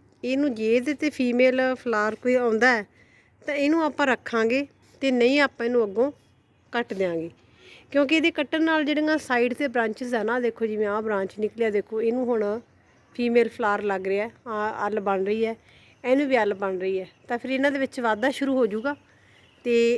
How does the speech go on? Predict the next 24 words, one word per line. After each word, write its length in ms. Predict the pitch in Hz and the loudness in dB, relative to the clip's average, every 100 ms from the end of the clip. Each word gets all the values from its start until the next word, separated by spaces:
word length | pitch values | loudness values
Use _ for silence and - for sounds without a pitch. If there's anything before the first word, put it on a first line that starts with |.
| 240 _ 285 | -2 _ -10
ਅੱਗੋਂ 320 | 247 311 349 | -4 2 2
ਜਿਹੜਾ 220 | 330 302 | 4 2
ਵਾਧਾ 320 | 269 240 226 233 | 2 2 2 2
ਉਹ 180 | 233 233 - | 0 -4 -6
ਰੁਕ 240 | 220 202 | -4 -4
ਜਾਊਗਾ। 300 | 196 185 175 160 _ _ _ - - - - - - - - - - _ _ | -6 -6 -6 -8 _ _ _ -20 -20 -20 -20 -20 -20 -20 -20 -20 -20 _ _
ਇਸੇ 340 | - 233 - 285 | 2 2 2 -2
ਤਰ੍ਹਾਂ 180 | 285 285 | 0 2
ਜਿਵੇਂ 240 | 285 285 | 4 4
ਸਾਈਡ 300 | 285 247 226 | 4 2 2
'ਤੇ 140 | - | 0
ਟਾਹਣੀਆਂ 380 | 247 240 240 277 | 0 2 4 2
ਹੁੰਦੀਆਂ, 360 | 254 214 202 208 | 2 0 0 0
ਮੈਂ 160 | 214 220 | 0 -2
ਆਹ 200 | 214 247 | 0 0
ਟਾਹਣੀ 260 | 240 220 240 | 0 2 2
ਦੇਖੋ 280 | 220 202 220 | 2 0 -4
ਇੱਥੋਂ 300 | 202 226 214 | -2 -2 -2
ਕੱਟੀ 300 | 220 196 233 | -4 -4 -6
ਸੀ 240 | - 220 | -4 -4
ਇੱਕ, 180 | 185 - | -4 -6
ਆਹ 640 | 247 _ _ _ _ 202 | -12 _ _ _ _ -6
ਦੇਖੋ 280 | 196 196 202 | -2 -2 -2
ਇੱਥੋਂ। 260 | 190 - | -4 -4